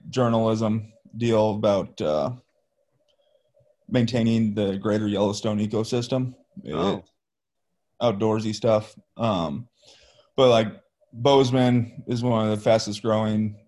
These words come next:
Speaker 1: micropolitan towns in America.
Speaker 2: Oh.
Speaker 1: And when I went to college, there was twenty-five thousand people. Now there's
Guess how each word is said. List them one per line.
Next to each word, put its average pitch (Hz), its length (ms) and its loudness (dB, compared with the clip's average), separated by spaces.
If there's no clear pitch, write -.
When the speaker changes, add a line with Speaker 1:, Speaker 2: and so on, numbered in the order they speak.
Speaker 1:
micropolitan 107 1040 0
towns 107 460 0
in 98 360 -6
America. 98 580 -6
Speaker 2:
Oh. 113 320 -8
Speaker 1:
And 107 300 0
when 110 120 -4
I 117 80 2
went 131 180 2
to 120 60 -6
college, 120 440 2
there 107 200 0
was 101 280 -4
twenty-five 110 480 -2
thousand 98 300 -2
people. 104 320 -6
Now 95 240 -4
there's 82 480 -8